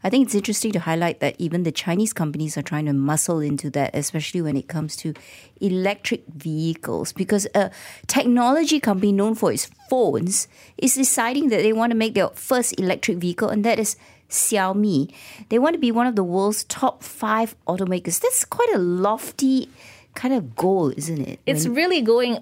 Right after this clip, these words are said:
Speaker 2: outside of their, uh, how to say, target, uh, business, I suppose,
Speaker 1: Yeah, I mean,
Speaker 2: from
Speaker 1: Apple
Speaker 2: phones to
Speaker 1: wants to make a
Speaker 2: cars.
Speaker 1: car, that's true,
Speaker 2: <laughs>
Speaker 1: but we haven't seen anything, and they didn't claim that they want to be a top five car.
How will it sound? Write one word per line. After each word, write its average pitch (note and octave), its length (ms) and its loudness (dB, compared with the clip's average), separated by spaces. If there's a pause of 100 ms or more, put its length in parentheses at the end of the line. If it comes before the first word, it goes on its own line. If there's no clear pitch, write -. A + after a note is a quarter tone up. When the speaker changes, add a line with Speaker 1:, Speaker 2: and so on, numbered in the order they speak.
(240)
Speaker 2:
outside G3+ 540 0
of F3+ 180 0
their, E3+ 440 2
uh, D#3 300 0
how F3 160 0
to F3 140 -4
say, D#3+ 220 0
target, F3+ 720 -2 (120)
uh, D#3 360 -2 (360)
business, F4 400 2
I A4+ 140 4
suppose, F4+ 160 4
Speaker 1:
Yeah, C4+ 180 4
I D#4+ 80 0
mean, E4+ 160 0
Speaker 2:
from C4+ 60 -2
Speaker 1:
Apple C4 200 2
Speaker 2:
phones A#4 180 4
to B3+ 60 2
Speaker 1:
wants C4+ 260 2
to A#3 100 2
make A#3 160 2
a - 80 0
Speaker 2:
cars. E4 60 -4
Speaker 1:
car, E3+ 400 -2
that's - 200 0
true, A3 360 2
Speaker 2:
<laughs> D#4 40 0
Speaker 1:
but G#3 160 2
we G#3 120 4
haven't G#3+ 220 2
seen F#3 220 0
anything, F#3 460 0
and F3+ 180 0
they G#3+ 140 2
didn't D#4 300 2
claim A3 300 2
that E3+ 120 2
they D#3 80 2
want F3 160 0
to E3+ 40 -4
be D#3 120 0
a C3 60 -2
top - 300 -6
five C#3+ 280 -4
car. D3 420 -4